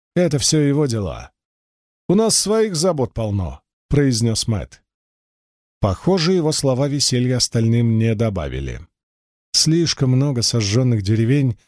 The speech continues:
видели они по пути и знали, что прежде чем доберутся до Тира, увидят их ещё больше. Каким же надо быть идиотом, чтобы по доброй воле пойти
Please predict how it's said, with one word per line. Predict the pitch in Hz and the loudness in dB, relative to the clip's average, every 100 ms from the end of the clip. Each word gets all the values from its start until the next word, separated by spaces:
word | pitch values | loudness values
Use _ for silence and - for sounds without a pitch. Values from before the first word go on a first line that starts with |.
| _ _ _ | _ _ _
видели | 120 147 123 123 | 0 2 2 2
они | 117 123 | 2 0
по | 113 | -2
пути | - 95 - 139 92 - _ _ _ - | -6 -4 -2 -2 -6 -10 _ _ _ -2
и | 139 | 0
знали, | 135 190 180 | 2 0 0
что | 151 - | -2 -4
прежде | 123 180 175 131 | -2 -2 -2 -2
чем | 135 143 | -2 0
доберутся | 131 127 143 151 - | 0 0 -2 -2 -2
до | 117 113 | -2 -2
Тира, | - 156 127 85 - _ _ _ | -2 -2 -2 -6 -12 _ _ _
увидят | - 131 120 123 110 - | 0 2 2 0 -2 -4
их | 98 | -4
ещё | 107 98 107 | -2 0 0
больше. | 85 87 80 - 80 - _ _ _ _ _ _ _ _ _ | -2 -2 -2 -4 -6 -14 _ _ _ _ _ _ _ _ _
Каким | 131 - 185 | -2 0 -2
же | 156 135 | -2 0
надо | 139 123 | 0 0
быть | 131 - | -2 -2
идиотом, | 113 123 143 - 80 78 _ _ _ _ | 0 0 0 -4 -8 -8 _ _ _ _
чтобы | - - 123 117 | -4 0 0 0
по | 131 | 0
доброй | 127 160 131 | 0 0 0
воле | 117 127 127 | 0 0 -2
пойти | - 98 92 - 101 82 | -2 -4 -2 -2 -2 -4